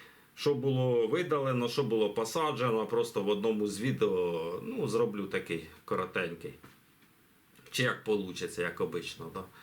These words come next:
Е, оце якось так. На цьому все. Всім дякую за перегляд. А я щас уклею одну цю, спакую це все діло і відправимо,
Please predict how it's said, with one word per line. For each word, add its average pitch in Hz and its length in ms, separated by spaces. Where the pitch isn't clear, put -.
Е, 85 120
оце 147 260
якось 156 360
так. 95 220
На 160 140
цьому 202 320
все. 202 280
Всім 156 320
дякую 160 480
за 143 160
перегляд. 147 640
А 135 100
я 175 560
щас 113 580
уклею 131 800
одну 113 340
цю, 147 380
спакую 147 680
це 139 180
все 131 260
діло 107 460
і 294 400
відправимо, 131 1000